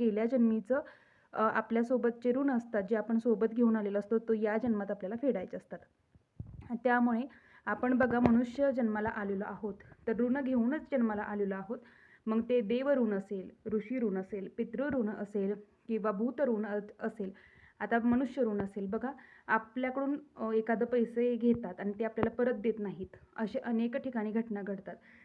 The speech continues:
तेव्हा तुमचं काहीतरी गे-, देणं त्याच्याकडे, जबाबदारी ही सर्वस्वी आपली असते.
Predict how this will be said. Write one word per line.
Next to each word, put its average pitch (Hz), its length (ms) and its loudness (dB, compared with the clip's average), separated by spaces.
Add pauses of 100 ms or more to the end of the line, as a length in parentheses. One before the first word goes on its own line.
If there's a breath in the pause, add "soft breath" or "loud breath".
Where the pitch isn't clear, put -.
(160 loud breath)
तेव्हा 247 280 0
तुमचं 233 400 0
काहीतरी 269 500 -4
गे-, 262 220 -4
देणं 226 320 0
त्याच्याकडे, 233 480 -2
जबाबदारी 214 460 -4
ही 202 220 -2
सर्वस्वी 233 640 -2
आपली 240 260 -4
असते. 196 300 -6